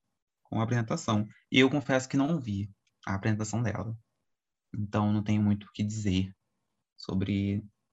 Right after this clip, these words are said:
sobre a performance em si. Mas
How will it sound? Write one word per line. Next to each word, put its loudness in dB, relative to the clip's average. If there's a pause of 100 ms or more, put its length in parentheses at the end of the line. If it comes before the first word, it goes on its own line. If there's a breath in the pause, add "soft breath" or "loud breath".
(380)
sobre -4
a -2
performance -4
em -6
si. -6 (640)
Mas 2